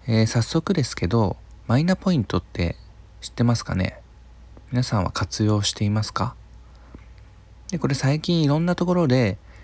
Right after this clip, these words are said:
見聞きするようになったんですけど、まあ、マイナポイントについてあまりよく分かってないとか、まあ、めんどくさいから、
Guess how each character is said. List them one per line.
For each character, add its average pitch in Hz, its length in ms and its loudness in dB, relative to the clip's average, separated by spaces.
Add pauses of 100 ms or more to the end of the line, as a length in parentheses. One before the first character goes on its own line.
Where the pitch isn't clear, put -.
(200)
見 135 140 4
聞 - 160 -4
き 110 200 -2
す - 180 -6
る 107 100 6
よ 120 160 6
う - 20 4
に 95 100 2
な 113 120 2
っ - 120 -2
た 107 120 0
ん 87 100 0
で 87 60 -2
す - 120 -8
け - 100 -4
ど、 113 280 -2 (800)
ま 127 100 0
あ、 - 20 2
マ 123 140 4
イ - 20 4
ナ 147 100 2
ポ 180 160 0
イ 170 40 2
ン 147 40 -2
ト 110 100 0
に 95 60 2
つ 98 160 -4
い 92 60 0
て 120 340 0
あ 107 100 -2
ま 120 140 0
り 143 80 0
よ 160 100 0
く - 140 -2
分 95 80 2
か - 140 -4
っ - 40 -8
て - 200 -6
な 117 120 2
い 110 60 2
と - 120 -8
か、 98 340 2 (560)
ま 135 80 -4
あ、 - 0 -
め 107 120 2
ん 120 80 2
ど - 100 0
く - 40 -14
さ - 160 0
い 175 60 2
か 107 140 4
ら、 107 340 2